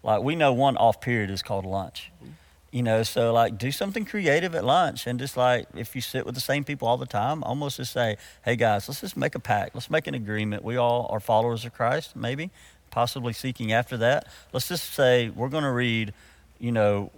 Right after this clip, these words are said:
Speaker 1: one, one verse before we, before we pray and before we eat.
Speaker 2: Yeah.
Speaker 1: Let's take two minutes,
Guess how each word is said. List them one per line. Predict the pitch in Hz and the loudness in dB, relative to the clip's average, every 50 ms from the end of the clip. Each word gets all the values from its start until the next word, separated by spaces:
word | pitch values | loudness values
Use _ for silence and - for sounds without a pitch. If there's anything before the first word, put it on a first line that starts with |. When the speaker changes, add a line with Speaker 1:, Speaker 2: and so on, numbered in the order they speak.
| - 185 | -16 -10
Speaker 1:
one, | - 117 123 135 139 143 143 139 135 127 117 - - | -4 -2 2 2 4 4 2 2 0 -4 -6 -10 -8
one | - 120 139 156 160 | -2 0 0 0 2
verse | 135 135 107 101 110 - - - - - _ _ _ _ _ _ _ _ _ _ _ _ _ - | 4 4 4 2 0 -4 -8 -10 -12 -16 _ _ _ _ _ _ _ _ _ _ _ _ _ -2
before | 127 117 - - - 135 123 117 110 | -2 -2 -2 -2 0 2 2 2 2
we, | 110 107 104 98 87 - _ - | 0 0 -2 -4 -6 -12 _ -12
before | 127 117 - 123 117 | -12 -8 -4 -4 -2
we | 120 120 | -2 -2
pray | 113 - - 135 110 104 110 147 - - - - - - - _ _ _ _ _ - | -2 0 4 4 6 6 4 2 0 -6 -16 -20 -20 -20 -20 _ _ _ _ _ -6
and | 113 110 | -4 -4
before | 98 98 - 117 107 | -4 -4 -2 -2 -2
we | 107 107 | -2 -2
eat. | - 101 95 - - - | -4 -6 -6 -8 -10 -14
Speaker 2:
Yeah. | - - - _ _ | -16 -16 -18 _ _
Speaker 1:
Let's | - 131 - | -4 -4 0
take | - 156 139 - - | 2 2 0 0 -2
two | - - 143 | -4 -2 0
minutes, | 165 170 139 120 117 - - - | 2 2 2 2 0 -2 -4 -10